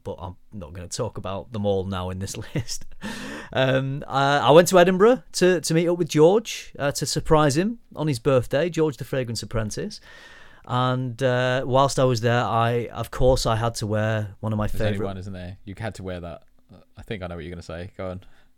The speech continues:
Speaker 1: Well, there's maybe two, actually. There's,
Speaker 2: Oh, okay.
Speaker 1: there's,
Speaker 2: Yeah.
Speaker 1: um, the, so Baronda and Pure Malt, which are sort of my two favourite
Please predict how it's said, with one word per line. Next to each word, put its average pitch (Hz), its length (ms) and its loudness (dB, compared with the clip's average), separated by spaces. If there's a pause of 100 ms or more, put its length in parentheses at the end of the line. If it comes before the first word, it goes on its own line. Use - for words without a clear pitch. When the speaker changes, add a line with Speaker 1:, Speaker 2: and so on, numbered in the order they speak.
(120)
Speaker 1:
Well, 120 600 4
there's 110 260 -6
maybe 180 240 0
two, 196 320 2
actually. 92 400 -6
There's, 104 180 -8
Speaker 2:
Oh, 98 60 -8
okay. - 120 -12
Speaker 1:
there's, 107 260 -6
Speaker 2:
Yeah. 113 160 -2
Speaker 1:
um, 110 340 -6
the, 113 260 -8
so 117 300 0
Baronda 127 640 2
and 104 100 -4
Pure 127 240 -2
Malt, 113 380 -4
which - 220 -10
are 98 180 -4
sort 107 280 -2
of 110 80 -4
my 120 400 2 (460)
two 127 640 2 (220)
favourite 123 580 2